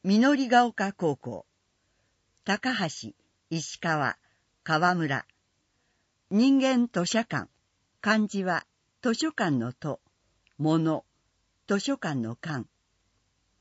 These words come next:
一月二十五日、私立宝泉学園小、高橋。一月二十九日、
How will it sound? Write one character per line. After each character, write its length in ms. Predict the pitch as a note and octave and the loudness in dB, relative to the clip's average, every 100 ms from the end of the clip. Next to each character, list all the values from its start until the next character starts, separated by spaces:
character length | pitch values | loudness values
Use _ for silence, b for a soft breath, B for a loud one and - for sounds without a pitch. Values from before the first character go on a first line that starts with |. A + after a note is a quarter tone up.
| _ _ _ _ - | _ _ _ _ -4
一 300 | G3 - C#4 | -4 -2 -2
月 320 | D4 - C4+ | -2 -2 2
二 200 | C4+ C4 | 4 4
十 240 | G3+ D3+ | 2 0
五 160 | C#3+ F3 | 2 2
日、 400 | D3+ - B2+ - _ _ _ - | 0 -4 -12 -14 _ _ _ -12
私 200 | - C#4+ | -4 0
立 460 | C4 - F3 D#3 - | -2 -2 -4 -6 -6
宝 200 | E3+ A#3+ | -2 0
泉 320 | D4 C#4+ C4+ | 0 0 2
学 300 | A#3+ A#3+ A3 | 0 0 -2
園 180 | G#3+ G3 | 0 -2
小、 400 | - E3 C3+ A2+ _ _ _ _ _ _ _ | -4 -4 -4 -6 _ _ _ _ _ _ _
高 300 | F3+ - G#3 | -6 -4 -4
橋。 340 | D3+ - - - _ _ _ _ _ _ _ _ _ _ - | -6 -10 -14 -18 _ _ _ _ _ _ _ _ _ _ -8
一 260 | G#3 - C#4+ | -6 -2 0
月 300 | C#4+ - B3+ | 0 0 2
二 180 | C4 | 2
十 220 | G3 D3+ C#3 | 2 -2 0
九 140 | F3 | 0
日、 380 | D#3 C#3 B2+ | 0 0 -8